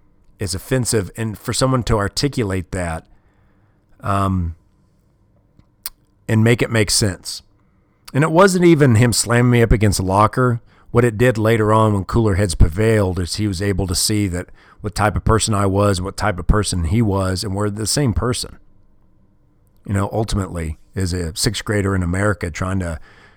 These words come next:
you know, get through life. And that conversation needed to happen, and it was an important conversation to have.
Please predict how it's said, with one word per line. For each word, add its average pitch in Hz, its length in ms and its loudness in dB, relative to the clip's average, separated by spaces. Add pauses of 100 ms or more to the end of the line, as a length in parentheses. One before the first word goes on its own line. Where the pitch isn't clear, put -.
(120)
you 147 140 -6
know, 85 160 -2
get 87 300 -6
through 110 300 0
life. 107 520 -4 (2250)
And 113 100 0
that 104 140 -2
conversation 117 640 0
needed 110 240 0
to 101 100 -2
happen, 104 380 -2
and 101 100 -6
it - 60 -14
was 104 120 -6
an 113 80 0
important 117 380 -2
conversation 110 540 -2
to 107 40 -2
have. 131 380 -8